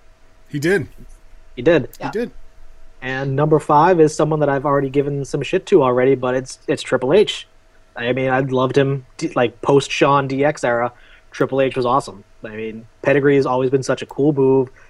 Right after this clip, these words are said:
Speaker 2: He's always the, the best entrance in wrestling. He's just, you know, he's a, he gets it. Like, now that he's kinda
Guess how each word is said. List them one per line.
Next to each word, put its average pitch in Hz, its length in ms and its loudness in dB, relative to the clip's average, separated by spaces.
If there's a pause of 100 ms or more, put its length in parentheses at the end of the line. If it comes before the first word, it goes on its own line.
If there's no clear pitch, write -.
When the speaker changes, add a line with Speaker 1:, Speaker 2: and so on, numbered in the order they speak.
(120)
Speaker 2:
He's 120 120 -6
always 135 240 4
the, 135 260 0 (240)
the 127 80 -6
best 127 400 -4
entrance 131 380 -2
in 127 80 -8
wrestling. 120 580 -2 (600)
He's 127 260 0
just, 143 420 -2
you 135 80 -6
know, 123 280 0
he's 135 220 0
a, 156 40 6
he 139 200 -4
gets 139 320 0
it. 98 180 -12
Like, 107 180 -18 (320)
now 131 200 0
that 131 140 -4
he's 131 580 -4 (280)
kinda 127 380 -4